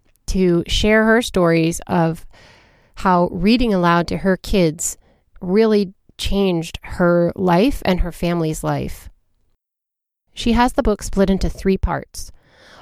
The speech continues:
Part one is talking about the importance of reading aloud and that the time is right now to start reading to your kids. That no matter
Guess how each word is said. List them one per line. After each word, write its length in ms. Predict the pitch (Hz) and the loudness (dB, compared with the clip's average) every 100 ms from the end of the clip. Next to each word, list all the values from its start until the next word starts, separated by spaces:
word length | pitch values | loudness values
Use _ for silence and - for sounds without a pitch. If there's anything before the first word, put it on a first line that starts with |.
| - | -6
Part 260 | 214 240 - | -4 -4 -4
one 380 | 180 160 175 - _ _ _ _ | -4 -2 -4 -10 _ _ _ _
is 120 | 196 | -2
talking 340 | - 196 202 202 | 2 2 2 2
about 340 | 190 175 - | 4 2 2
the 100 | 180 | 0
importance 800 | 180 175 - 208 175 165 - - - - - - | 0 0 0 0 0 -4 -4 -8 -10 -20 -20 -8
of 300 | - 180 - - - | 0 2 2 -2 -4
reading 560 | 165 180 190 190 185 - | 0 2 2 2 0 -2
aloud 560 | 170 160 147 143 143 - - - - | 0 2 2 0 -4 -8 -14 -12 -2
and 160 | 175 | 0
that 120 | 175 | 0
the 80 | - | 0
time 420 | - 190 180 190 | 0 0 2 2
is 160 | 185 156 | 2 0
right 320 | 160 185 - | 0 2 2
now 460 | - 180 165 165 - _ - - - | 0 2 2 0 -4 _ -20 -10 -2
to 500 | 196 165 156 156 - | 2 4 4 2 0
start 460 | - - 185 175 - | -4 0 0 2 2
reading 320 | 175 165 165 | 0 0 0
to 100 | 175 | -2
your 120 | 160 | -2
kids. 440 | - 156 185 - - - - _ _ _ _ - | 0 -2 -4 -10 -14 -18 -20 _ _ _ _ -8
That 180 | 208 - | -6 -4
no 80 | 214 | -2
matter 340 | 220 214 | -2 -2